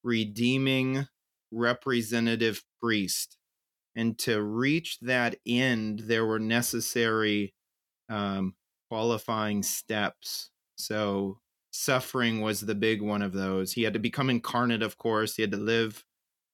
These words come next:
uh, perfectly, but the idea of suffering, uh, obediently, sacrificially, was one of the steps on the way to his being completed, or we could, might say,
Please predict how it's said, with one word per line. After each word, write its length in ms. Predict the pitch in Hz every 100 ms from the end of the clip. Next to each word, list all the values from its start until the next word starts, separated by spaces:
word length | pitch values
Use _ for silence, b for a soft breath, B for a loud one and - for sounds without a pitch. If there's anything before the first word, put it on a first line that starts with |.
| -
uh, 200 | 107 101 -
perfectly, 640 | 120 117 117 113 110 107 104
but 220 | 104 95 _ -
the 340 | 107 101 98 -
idea 360 | 104 104 120 120
of 80 | -
suffering, 880 | - 123 120 123 117 107 104 101 - _ _ _ -
uh, 160 | 107 -
obediently, 1000 | 110 104 117 120 120 110 - 104 98 92 - _ -
sacrificially, 1200 | - 113 110 113 - 113 107 - 104 98 95 95 - _ _ -
was 200 | 104 120
one 320 | 113 127 147
of 180 | 135 120
the 140 | 120
steps 540 | - - 127 117 - 117
on 160 | 113
the 100 | 107
way 280 | 104 110 110
to 160 | 113 101
his 280 | 113 107
being 420 | 101 110 104 104 - _ -
completed, 680 | 113 101 - 127 127 123 -
or 100 | 120
we 120 | 120
could, 200 | 120 113 -
might 300 | 120 123 -
say, 260 | - 113